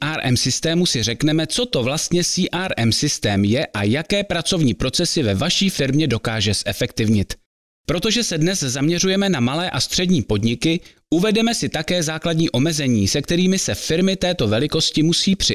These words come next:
implementaci vypořádat. Ve druhé části podcastu se budeme věnovat přípravám, které implementaci předcházejí. Této fázi se budeme věnovat podrobněji, protože když ji podceníte,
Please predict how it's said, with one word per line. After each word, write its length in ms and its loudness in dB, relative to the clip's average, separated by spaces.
implementaci 760 0
vypořádat. 720 0
Ve 180 2
druhé 320 2
části 340 -2
podcastu 540 -2
se 140 0
budeme 340 2
věnovat 400 0
přípravám, 720 -2
které 460 -2
implementaci 840 0
předcházejí. 840 -2
Této 220 0
fázi 340 -4
se 140 -4
budeme 340 2
věnovat 420 0
podrobněji, 580 0
protože 400 0
když 260 0
ji 60 0
podceníte, 800 0